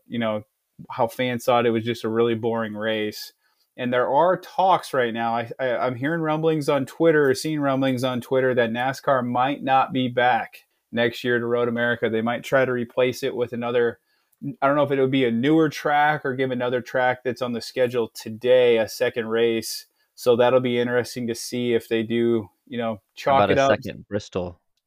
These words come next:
Speaker 2: concrete race?
Speaker 1: I, I'd be all about that. Two on, two on concrete, one on dirt. I, I,
Speaker 2: Everybody
Speaker 1: you,
Speaker 2: wins.
Speaker 1: everybody win-, e-, e-, exactly. So again, we'll see, we'll see how that plays out, but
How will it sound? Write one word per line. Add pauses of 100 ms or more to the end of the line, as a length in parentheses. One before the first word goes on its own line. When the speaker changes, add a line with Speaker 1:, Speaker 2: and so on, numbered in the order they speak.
(120)
Speaker 2:
concrete
race? (500)
Speaker 1:
I,
I'd
be
all
about
that.
Two
on,
two
on
concrete,
one
on
dirt.
I, (140)
I,
Speaker 2:
Everybody
Speaker 1:
you,
Speaker 2:
wins. (400)
Speaker 1:
everybody
win-,
e-,
e-,
exactly. (400)
So
again,
we'll
see,
we'll
see
how
that
plays
out,
but